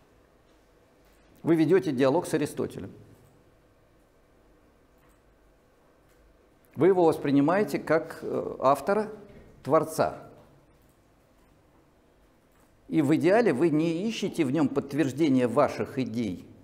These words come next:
а вы ищете то, что сказал Аристотель,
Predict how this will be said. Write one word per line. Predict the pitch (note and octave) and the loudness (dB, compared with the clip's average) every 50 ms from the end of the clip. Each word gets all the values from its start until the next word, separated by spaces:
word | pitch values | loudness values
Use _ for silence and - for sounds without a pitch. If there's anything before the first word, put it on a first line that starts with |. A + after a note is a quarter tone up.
| - - _ _ _ _ _ _ _ _ _ _ _ - | -20 -20 _ _ _ _ _ _ _ _ _ _ _ -4
а | B2 B2+ | -2 0
вы | C#3 D#3 | 2 2
ищете | F3 A3 G#3+ - - D3+ - D#3 | 0 0 -4 -6 -6 -6 -4 -6
то, | D3 - - F#3+ | -4 0 2 2
что | F#3+ F#3+ - D#3 | 2 2 0 -4
сказал | C3+ - - C3 B2+ E3 D#3 C#3+ C#3+ | -2 -2 -2 0 2 4 4 4 4
Аристотель, | C3+ C3+ C3 C3+ - - D3 C3+ A#2+ - - G#2+ F#2 F2 - | 2 2 0 -4 -4 0 0 0 0 0 -4 -8 -8 -8 -10